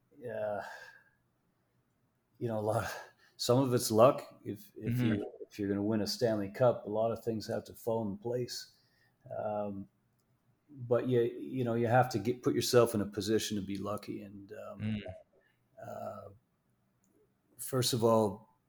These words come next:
Speaker 1: athleticism, you gotta have it. Um, but I'd say it's, it's, it's, um, you know, just, just your determination, your,
Speaker 2: Mm-hmm.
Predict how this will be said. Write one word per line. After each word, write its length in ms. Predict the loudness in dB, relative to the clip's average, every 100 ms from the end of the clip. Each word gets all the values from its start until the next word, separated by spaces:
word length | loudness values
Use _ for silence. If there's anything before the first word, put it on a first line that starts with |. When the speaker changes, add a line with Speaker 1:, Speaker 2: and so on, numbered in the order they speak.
| -4
Speaker 1:
athleticism, 960 | -4 0 2 2 2 0 0 0 -2 -2
you 120 | -2
gotta 200 | -2 -2
have 260 | -2 -2 -4
it. 100 | -10 -16 _ _ _ _ -16
Um, 420 | -14 -12 -14 -16 -20 _ _ _ _ _ _ -8 2
but 180 | 2
I'd 160 | 2 -2
say 360 | 0 4 4 2
it's, 340 | 0 -6 -8
it's, 560 | -6 -6 -6 -10 -10 -16 _ _ _ _ _ _ _
it's, 400 | -8 -8 -6 -4
um, 560 | -2 -2 -6 -6 -8 -10 _ _ _ _ _ _ _ _ _ _ -12
you 140 | -8
know, 200 | -4 -4
just, 460 | -4 -4 -4 -6 -4
just 280 | -4 -2 -2
your 140 | -2
determination, 960 | -2 -4 -4 -4 -6 -8 -8 -8 -10 -8
your, 260 | -8 -6
Speaker 2:
Mm-hmm. 340 | -4 -2 -2